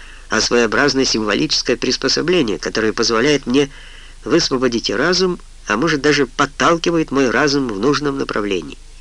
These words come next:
Она помогает ориентироваться». «Нет, святой отец, обычными словами этого не объяснить.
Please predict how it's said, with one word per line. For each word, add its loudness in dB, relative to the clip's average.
Она -4
помогает 0
ориентироваться». -2
«Нет, -2
святой -2
отец, -4
обычными -2
словами 2
этого 0
не 0
объяснить. -6